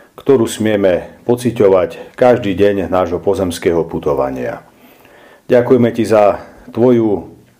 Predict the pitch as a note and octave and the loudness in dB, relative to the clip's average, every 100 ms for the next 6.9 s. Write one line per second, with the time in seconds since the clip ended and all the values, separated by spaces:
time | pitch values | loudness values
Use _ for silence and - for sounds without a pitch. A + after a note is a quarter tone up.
0 | C3+ B2+ A#2+ A2 A#2 G#2+ G2+ A2 G2 G2 | 0 2 2 0 2 0 0 0 0 0
1 | F2+ D#2+ - A2+ A#2 A2 G2 - G2+ F2 | -4 -6 -2 0 0 -2 -4 -2 -2 -2
2 | E2 - - - G#2+ B2+ B2+ A2+ G#2+ G#2 | -6 -20 -18 -4 0 2 2 0 0 0
3 | G#2 F#2+ E2+ - - - - - - _ | 0 0 -2 -4 -14 -20 -20 -20 -20 _
4 | - C#3+ B2+ B2 - A2+ G2 E2+ G#2 B2 | 0 4 4 2 0 0 -2 -2 2 4
5 | A#2+ - A2 F#2+ - F#2 B2+ B2+ A#2 G#2 | 2 0 -2 -2 -4 0 0 2 -2 0
6 | F#2+ A2+ - A2 G#2 G2+ G2 F2 | 2 0 2 2 2 0 -2 -2